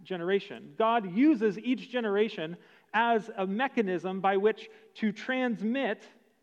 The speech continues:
God's mission and God's plan to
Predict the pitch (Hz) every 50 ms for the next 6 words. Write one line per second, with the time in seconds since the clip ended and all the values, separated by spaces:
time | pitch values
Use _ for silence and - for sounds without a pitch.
0 | _ _ _ _ _ _ _ _ _ - 202 196 190 185 - 180 190 208 202 -
1 | - 156 147 147 151 156 - _ _ _ _ _ _ _ _ _ _ - 175 165
2 | 156 180 175 165 151 - - - - 233 233 220 185 165 165 175 180 175 - -
3 | 185 185 185 180